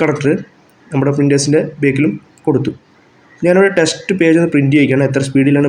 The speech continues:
പ്രിന്റ് ചെയ്ത് വരുന്നുണ്ട് എന്ന് നമുക്ക് നോക്കാം. അപ്പോൾ ഞാനിവിടെ കളർ പ്രിൻ്റാണ് കൊടുത്തി-, കൊടുക്കുന്നത്. അപ്പോൾ നമുക്ക് വെയിറ്റ് ചെയ്യാം. അപ്പോൾ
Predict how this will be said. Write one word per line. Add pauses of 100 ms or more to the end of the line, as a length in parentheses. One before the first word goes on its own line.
പ്രിന്റ്
ചെയ്ത്
വരുന്നുണ്ട്
എന്ന്
നമുക്ക്
നോക്കാം. (2250)
അപ്പോൾ
ഞാനിവിടെ
കളർ
പ്രിൻ്റാണ്
കൊടുത്തി-,
കൊടുക്കുന്നത്. (2750)
അപ്പോൾ
നമുക്ക്
വെയിറ്റ്
ചെയ്യാം.
അപ്പോൾ